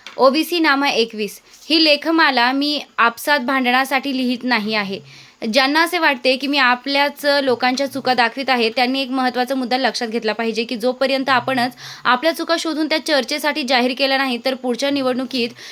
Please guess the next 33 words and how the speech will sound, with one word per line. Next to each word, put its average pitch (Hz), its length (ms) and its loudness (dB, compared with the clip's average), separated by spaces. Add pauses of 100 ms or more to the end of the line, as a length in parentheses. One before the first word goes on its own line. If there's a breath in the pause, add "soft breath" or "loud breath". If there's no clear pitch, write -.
(120)
याच 294 420 2
चुका 294 260 0
वारंवार 269 440 2
रिपीट 262 300 -4
होतील 233 280 -2
व 240 120 0
शत्रूला 254 460 0
फायदेशीर 254 640 0
ठरतील. 208 380 -2 (360 loud breath)
पूर्वार्धात 320 520 2
आपण 294 280 2
पाहिले 269 360 2
की 277 120 -2
आपल्या 262 300 2
थोड्याफार 262 420 2
जागृत 240 340 0
झालेल्या 262 400 0
ओबीसींनी 247 460 -2
आपल्याच 254 440 -2
लोकांना 247 360 0
धडा 240 260 0
शिकविला. 220 380 -2 (380 loud breath)
घरातील 262 360 4
कुऱ्हाडीने 262 500 0
दांडे 240 280 2
काढून 262 260 -2
फेकून 262 320 -2
दिल्यावर 247 320 2
बाहेरून 240 360 0
घाव 254 200 0
घा-, 247 200 2
घालणाऱ्या 247 440 0
कुऱ्हाडींना 254 600 0